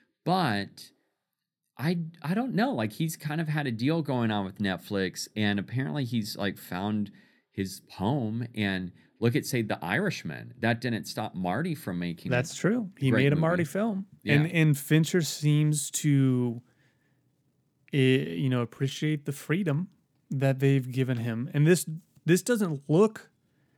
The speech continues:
Speaker 2: like a cheap Netflix movie. It looks like a
Speaker 1: Yeah.
Speaker 2: Fincher film. So,
Speaker 1: Mm-hmm.
Speaker 2: um, maybe I shouldn't knock it for that, but, you know, we've been burned so many times with just an overload of crap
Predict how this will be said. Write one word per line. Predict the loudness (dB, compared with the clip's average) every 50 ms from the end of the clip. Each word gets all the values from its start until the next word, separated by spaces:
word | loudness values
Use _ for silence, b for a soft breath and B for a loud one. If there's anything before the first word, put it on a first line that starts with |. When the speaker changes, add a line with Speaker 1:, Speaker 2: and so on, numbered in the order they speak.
| b b b b b b b b -2
Speaker 2:
like | 0 0 0 0
a | -2
cheap | -4 -4 -4 -4 -2 -2
Netflix | 0 0 0 0 0 -4 -6 -6 -4 -2
movie. | 0 2 2 2 2
It | 0 0
looks | 0 -2 -2 -2 -2
like | -2 -2 -2 -2
a | -4
Speaker 1:
Yeah. | -2 0 0 0
Speaker 2:
Fincher | 0 -2 -6
film. | -6 -6 -6 -6 -6 -8
So, | -2 0 2 2 4 2 0 -2 -4
Speaker 1:
Mm-hmm. | -6 -8 -8 -12 -18 _ _ _ -20 _ _ -20 -20 -20 _ _ _ _ _ -2
Speaker 2:
um, | 0 2 2 0 0 -4 -4 -2
maybe | 2 4 6 6 6 6 6 4
I | 4 2
shouldn't | -2 -6 -6 -2 0 2 2 2 0 -2 -4 -6 -8 _ _ _ _ _ _ _ _ _ _ _ -6
knock | -4 -2 0 0 0 0 0 -2 -4 -6
it | -6 -6
for | -8 -8 -4
that, | -2 -2 0 -2 -2 -6 -6 -4
but, | -4 -2 -2 -2 -2
you | 0 2
know, | 2
we've | 2 2 0 0
been | 0 0 -2 -2
burned | -4 -4 -4 -2 0 2 2 2 0 -4 -8
so | -8 -4 -2 0
many | 2 0 0 -2
times | -6 -8 -4 -2 -2 -2 -2 -2 -6 -10 -14 -16 b b b b b b b b b b b b b b b b
with | 2 2 2 2 0 -6 -4
just | -2 -2 -2 -2
an | -4 -4 -4
overload | 0 2 2 2 4 2 2 2 2 2 2 0 0 -2
of | -6 -8 -14 _
crap | -18 -18 -14 -10 -6 -4 -4 -4 -4 -6 -8 -12